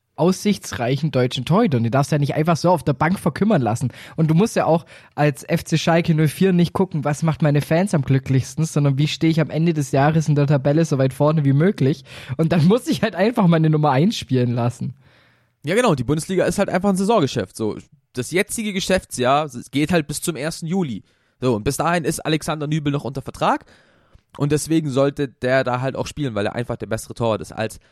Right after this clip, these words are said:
Speaker 2: Markus Schubert. So, das ist meine Meinung. Kann natürlich aber auch verstehen, dass die Fans sagen so, hey, Schubert ist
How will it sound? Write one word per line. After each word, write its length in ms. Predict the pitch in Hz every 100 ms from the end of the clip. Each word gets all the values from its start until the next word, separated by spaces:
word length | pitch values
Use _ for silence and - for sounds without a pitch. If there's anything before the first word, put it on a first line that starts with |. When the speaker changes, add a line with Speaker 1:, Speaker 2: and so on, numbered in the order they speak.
| _ -
Speaker 2:
Markus 360 | 107 117 -
Schubert. 340 | - 131 101 87
So, 100 | 92
das 140 | 127
ist 160 | 127 -
meine 300 | 131 147 160
Meinung. 400 | 165 175 190 208 _ -
Kann 140 | 196
natürlich 320 | 214 185 165
aber 100 | 131
auch 80 | 127
verstehen, 400 | 123 - 143 139
dass 100 | 120
die 120 | -
Fans 320 | - 131 139
sagen 260 | 120 127 123
so, 80 | 117
hey, 300 | 175 196 165
Schubert 360 | - 185 160
ist 220 | - -